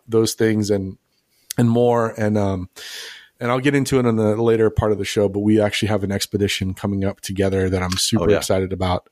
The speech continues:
Speaker 1: Uh, and
Speaker 2: Right, right.
Speaker 1: that's part of my dive plan. So maybe those will all coincide where we're together for, for those episodes. So Scott Bauer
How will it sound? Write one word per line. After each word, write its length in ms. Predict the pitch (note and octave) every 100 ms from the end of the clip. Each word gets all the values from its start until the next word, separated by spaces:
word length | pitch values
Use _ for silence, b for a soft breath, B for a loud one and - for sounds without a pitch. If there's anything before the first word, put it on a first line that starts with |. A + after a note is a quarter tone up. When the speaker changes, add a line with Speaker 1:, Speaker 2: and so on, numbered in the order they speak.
| -
Speaker 1:
Uh, 260 | F#2+ - -
and 280 | G2+ F#2+ F#2+
Speaker 2:
Right, 40 |
right. 60 | G2+
Speaker 1:
that's 140 | G2+
part 140 | - G2
of 60 |
my 100 | F#2+
dive 260 | F#2 F#2 F#2
plan. 240 | G2 F#2 B B B B B
So 140 | - B2
maybe 220 | B2+ B2+
those 200 | B2 A2
will 160 | A2+ G#2
all 140 | A2 G#2+
coincide 680 | - A2+ G#2 - G2+ G2+
where 140 | G2+ G2+
we're 200 | G2 G2
together 420 | - - G2 F#2+
for, 380 | - G2 F#2+ F#2 -
for 120 | F#2+
those 280 | F#2+ F#2+ -
episodes. 500 | - - - - -
So 80 | B2
Scott 280 | - C3
Bauer 340 | B2 B2 B2